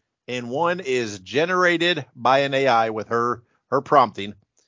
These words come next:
And, uh, hopefully each time we do this, th-, everything gets a little, a little better, and it gets a little, a little more difficult. We, we learn each time. So let's see what we can do. Ike, are you ready to play Two Truths and an A I?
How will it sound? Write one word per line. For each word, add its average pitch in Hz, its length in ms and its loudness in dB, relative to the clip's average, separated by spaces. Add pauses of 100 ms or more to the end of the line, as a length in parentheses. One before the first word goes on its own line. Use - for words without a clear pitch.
(360)
And, 113 200 -6
uh, 110 380 -2
hopefully 196 440 0
each 175 360 -6
time 156 240 0
we 131 80 -4
do 120 160 -4
this, 107 360 -8 (180)
th-, 131 100 -12
everything 135 360 -4
gets 127 140 -4
a 117 60 -6
little, 131 400 -4
a 135 80 0
little 175 200 2
better, 120 240 6
and 104 100 -4
it 113 120 -4
gets 120 200 -4
a 110 80 -2
little, 139 420 -6 (180)
a 135 80 -2
little 180 200 2
more 156 260 4
difficult. 104 640 -4 (560)
We, 117 140 2
we 131 180 4
learn 165 260 6
each 151 200 -2
time. 92 320 -2 (340)
So 113 160 -8
let's 190 220 -2
see 202 160 -4
what 185 120 0
we 175 60 -2
can 156 140 -8
do. 131 180 2
Ike, 214 180 6
are 165 60 2
you 156 240 -4
ready 160 260 2
to 135 80 -4
play 143 200 -4
Two 139 160 -10
Truths 131 240 -6
and 117 100 -6
an 113 60 -4
A 117 120 2
I? 98 200 -4